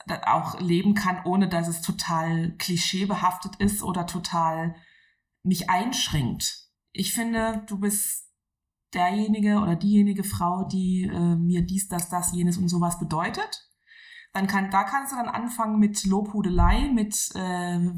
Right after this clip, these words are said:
Wertschätzung, mit Dankbarkeit, mit was finde ich toll an dir. Und dann Situationsbeschreibung, Dankbarkeit, Wertschätzung und was finde ich toll an dir.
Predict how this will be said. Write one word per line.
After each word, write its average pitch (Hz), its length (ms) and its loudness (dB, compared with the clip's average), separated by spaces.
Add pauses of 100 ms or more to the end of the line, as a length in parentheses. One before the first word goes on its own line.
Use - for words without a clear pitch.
(340)
Wertschätzung, 226 840 -4
mit 208 200 -2
Dankbarkeit, 202 960 -2
mit 180 320 -2 (1120)
was - 240 0
finde 208 220 4
ich 202 100 0
toll 208 280 -2
an 240 200 4
dir. 294 380 0 (460)
Und 202 260 2
dann 190 320 0 (380)
Situationsbeschreibung, 247 1400 0 (160)
Dankbarkeit, 196 680 0
Wertschätzung 165 1200 0
und 160 720 -2
was 170 220 -2
finde 165 220 0
ich 156 80 -6
toll 226 180 -2
an 269 160 -4
dir. 277 240 -4